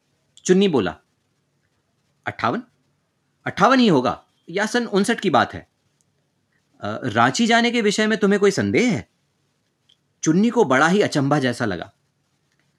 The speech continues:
"तुम्हें जाने के बारे में ही संदेह हो रहा है?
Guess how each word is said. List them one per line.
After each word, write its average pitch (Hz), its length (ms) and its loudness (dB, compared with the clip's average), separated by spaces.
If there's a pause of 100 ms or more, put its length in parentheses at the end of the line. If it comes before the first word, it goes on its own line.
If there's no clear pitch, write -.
(240)
"तुम्हें 190 200 2
जाने 117 300 0
के 196 100 0
बारे 190 260 0
में 233 100 0
ही 262 120 2
संदेह 262 320 -2
हो 254 160 2
रहा 240 220 0
है? 113 240 -6